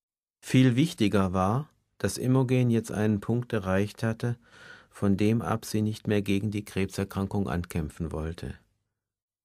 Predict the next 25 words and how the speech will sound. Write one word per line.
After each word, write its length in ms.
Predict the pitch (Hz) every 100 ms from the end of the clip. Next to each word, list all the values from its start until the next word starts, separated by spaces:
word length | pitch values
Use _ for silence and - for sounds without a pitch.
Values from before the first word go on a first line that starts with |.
| -
Diese 260 | 113 110 113
Entscheidung 640 | 113 - 104 110 131 117
hatte 220 | 110 107
nichts 400 | 104 123 - -
mit 180 | 117 107
Selbstaufgabe 960 | 101 101 - - 85 - 85 85 82 -
zu 140 | -
tun. 440 | - 87 85 78 - _ _ _ _ _ _ _ _ _ _ _ _ _ _ _ _ _ _ _
Kurz 380 | - 135 147 -
bevor 380 | - 117 123 120
wir 80 | 110
die 100 | 107
Pforte 440 | - 104 117 131
zur 140 | - 107
medizinischen 760 | 101 101 - 110 110 - 104
Klinik 340 | - 101 104 95
erreichten, 760 | 82 85 95 101 - 113 -
nahm 240 | 92 98
sie 120 | 101 101
mich 220 | 98 98
in 100 | 95
den 160 | 90
Arm 300 | 76 87 95
und 100 | 95
sagte: 540 | 85 90 87 - 87